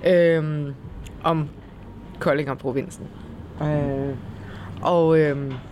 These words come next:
øh, og der gik vi simpelthen i kødet på alle de fordomme.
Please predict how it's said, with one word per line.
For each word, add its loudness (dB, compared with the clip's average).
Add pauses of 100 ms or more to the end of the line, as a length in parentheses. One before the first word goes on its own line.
(1000)
øh, 4 (680)
og -2
der 2
gik -4
vi -2
simpelthen 0
i -14
kødet 6
på -2
alle 4
de -2
fordomme. -2